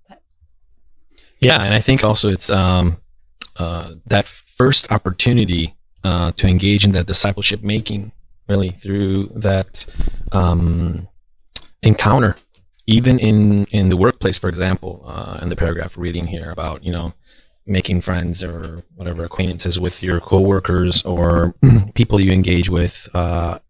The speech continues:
Speaker 2: tied to specific events or specific situations. And, um, that's that, you know, low barrier entry point in your life, I guess. And, you know, we're calling different measures to be part of people's lives.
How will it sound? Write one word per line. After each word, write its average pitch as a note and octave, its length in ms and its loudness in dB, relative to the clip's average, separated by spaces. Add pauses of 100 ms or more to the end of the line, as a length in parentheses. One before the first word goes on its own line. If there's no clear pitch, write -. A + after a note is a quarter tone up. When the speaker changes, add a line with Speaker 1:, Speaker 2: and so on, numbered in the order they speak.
(420)
Speaker 2:
tied G#2+ 320 2
to A2 120 2
specific - 680 0
events F#2 460 -2
or F#2+ 60 -4
specific - 540 -4
situations. - 800 -4 (500)
And, G2 400 0 (180)
um, F#2+ 640 -6 (260)
that's A#2 260 2
that, A2+ 280 0
you A2+ 60 4
know, G#2+ 220 -2
low A2 280 4
barrier G#2 400 2
entry G2+ 380 0
point G#2+ 380 -4
in G2 100 0
your F#2+ 120 -4
life, A2 440 -4 (180)
I G2+ 120 -6
guess. G#2+ 440 -6
And, G#2 480 -4
you G#2+ 80 0
know, G2+ 60 2
we're F#2 140 2
calling G#2+ 320 4
different F#2+ 240 2
measures F#2 380 2
to G#2 340 4
be G2+ 160 2
part G2 320 0
of F#2+ 140 -2
people's F#2+ 420 -2
lives. G#2 600 -2